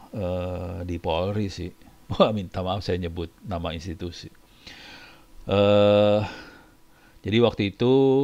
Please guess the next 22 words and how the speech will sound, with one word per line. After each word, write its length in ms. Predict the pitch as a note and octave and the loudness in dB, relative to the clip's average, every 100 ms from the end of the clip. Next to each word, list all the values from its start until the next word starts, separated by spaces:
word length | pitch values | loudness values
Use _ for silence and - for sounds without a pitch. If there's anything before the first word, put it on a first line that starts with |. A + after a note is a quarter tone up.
| C#3+ A#2+ - _ _ _ _ | 0 -6 -14 _ _ _ _
satu 380 | - A#2 - B2 | -4 -4 -2 -6
setengah 420 | - - G#2 G2+ - | -8 -8 -6 -6 -2
tahun 240 | G#2 G#2+ | -2 -2
sebelum 320 | G#2 G2+ F#2+ | -4 -4 -4
kejadian, 720 | F#2+ F#2 F2+ G#2 C3 D#2+ C#2+ - _ _ _ _ _ - | -6 -6 -4 -2 -2 -4 -8 -20 _ _ _ _ _ -10
teman-teman 560 | F#2+ F#2 G2+ B2 B2 | -10 -6 -4 -4 -6
lapor 320 | A2 E2+ F2+ F2 | -6 -6 -6 -8
ke 40 | |
saya, 400 | F2+ F2 E2+ D#2+ | -8 -8 -8 -12
"Pono, 320 | D#2 E2 G2 - _ _ _ - _ _ _ _ | -12 -10 -10 -12 _ _ _ -20 _ _ _ _
ini 100 | F#2+ | -18
kayaknya 300 | F#2+ F2 G#2+ | -10 -8 -6
websitenya 480 | F#2+ - F2 - E2 | -8 -8 -10 -10 -14
Polri 260 | F2+ E2 A#2 | -10 -10 -8
banyak 320 | G2 D#2+ D#2+ - | -10 -10 -14 -14
shell 320 | - G#2 D#2+ | -12 -12 -14
deh. 100 | - _ _ _ _ _ | -20 _ _ _ _ _
Bisa 240 | G2 - C#3 | -14 -12 -10
nggak 160 | F2 | -12
dikasih 320 | F2 E2+ G#2 | -14 -14 -12
tahu 240 | F#2 E2+ F2 | -10 -10 -8
sama 240 | E2+ D#2+ | -10 -12